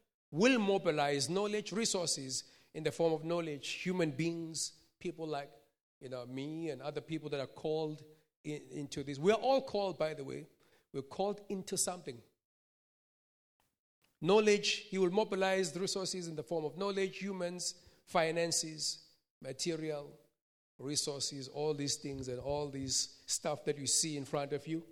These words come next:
Yeah? Uh-huh. All these instruments, these things cost money. Is that true? There has to be budget for,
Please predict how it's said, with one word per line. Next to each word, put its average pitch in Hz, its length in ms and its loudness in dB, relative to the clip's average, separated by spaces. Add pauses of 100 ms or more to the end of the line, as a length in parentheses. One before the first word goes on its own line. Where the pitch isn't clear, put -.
(160)
Yeah? 147 160 6 (960)
Uh-huh. 165 260 4 (500)
All 165 180 4
these 160 220 2
instruments, 170 640 0 (540)
these 156 380 -2
things 165 240 0
cost - 300 2
money. 180 240 0 (1120)
Is 151 60 0
that 156 120 6
true? 226 220 4 (580)
There 131 100 0
has 165 160 6
to 185 60 -2
be 170 100 4
budget 165 580 2
for, 165 220 4